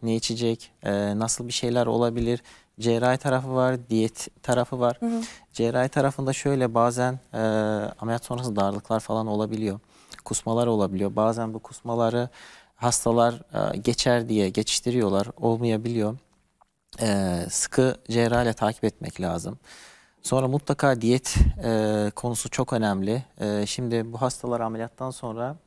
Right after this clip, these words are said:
Speaker 1: e, ciddi kilo kaybediyorlar. Hem yağdan hem kastan gidiyor. Bunları kontrol etmezsek, e, çok ciddi bir çöküş olabiliyor. Mutlaka bir destek tedavileri vermek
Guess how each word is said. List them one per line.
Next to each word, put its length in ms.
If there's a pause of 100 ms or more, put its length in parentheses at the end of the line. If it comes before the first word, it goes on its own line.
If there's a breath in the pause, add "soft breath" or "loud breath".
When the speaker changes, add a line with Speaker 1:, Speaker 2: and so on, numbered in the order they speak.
(140)
Speaker 1:
e, 60 (1700)
ciddi 420
kilo 260
kaybediyorlar. 800 (380 soft breath)
Hem 240
yağdan 320
hem 180
kastan 460
gidiyor. 300
Bunları 360
kontrol 420
etmezsek, 720 (460 soft breath)
e, 240
çok 200
ciddi 340
bir 60
çöküş 400
olabiliyor. 640
Mutlaka 520
bir 100
destek 640
tedavileri 540
vermek 460